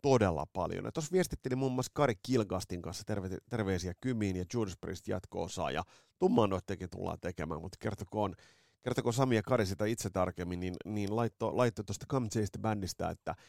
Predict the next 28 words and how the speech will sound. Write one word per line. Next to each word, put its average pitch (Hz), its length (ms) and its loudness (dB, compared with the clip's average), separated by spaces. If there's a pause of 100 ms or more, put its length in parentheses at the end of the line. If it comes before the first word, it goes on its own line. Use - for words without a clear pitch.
(240)
sitä - 240 0
levyä 226 220 2
on 147 100 4
mollattu 147 460 0
niin 123 280 0
paljon, 101 420 0 (380)
että 113 380 0 (520)
se 160 140 -2
jätti 180 280 0
jonkinnäköisen 107 720 0
ennakkoasenteen 95 800 -2
varmasti 104 380 -4 (440)
monille. 113 640 0 (1040)
Koska - 260 2
toi 185 180 6
levyhän 170 340 6
on 110 120 0
loistava, 113 480 2 (100)
ja 135 60 -2
se 170 100 -2
on 202 60 0
mun 277 120 0
mielestä 226 240 0
jotenkin, 123 280 -4
siinä 120 200 0
on 104 60 -2
se 127 60 0
Whitesnakein, 123 1000 -2